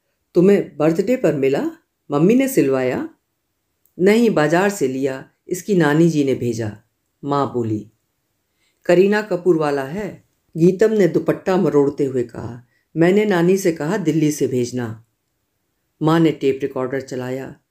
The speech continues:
"झूठ बोले कौआ काटे।" "नहीं," गीतम बोली। "ले जा सोनिए।" "नहीं।" "हाय ये इश्क कमीना।" गीतम नाच रही थी, छाती पर मार मार कर हाथ,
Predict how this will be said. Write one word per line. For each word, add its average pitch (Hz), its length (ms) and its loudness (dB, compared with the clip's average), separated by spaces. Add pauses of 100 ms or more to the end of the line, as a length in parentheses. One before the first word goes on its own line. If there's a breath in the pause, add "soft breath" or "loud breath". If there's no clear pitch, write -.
(440)
"झूठ 160 240 4
बोले 160 400 4
कौआ 151 420 0
काटे।" 143 580 -8 (460)
"नहीं," 175 340 4
गीतम 143 360 -2
बोली। 120 420 -6 (460)
"ले 170 160 6
जा 208 160 2
सोनिए।" 208 640 -2 (380)
"नहीं।" 156 480 2 (600)
"हाय 175 320 2
ये 180 160 6
इश्क 180 380 -4
कमीना।" 180 600 -2 (840)
गीतम 180 340 0
नाच 127 320 -4
रही 117 260 -6
थी, 113 300 -18 (300)
छाती 160 360 -2
पर 135 160 -2
मार 147 300 0
मार 147 200 -4
कर 131 180 -10
हाथ, 131 280 -4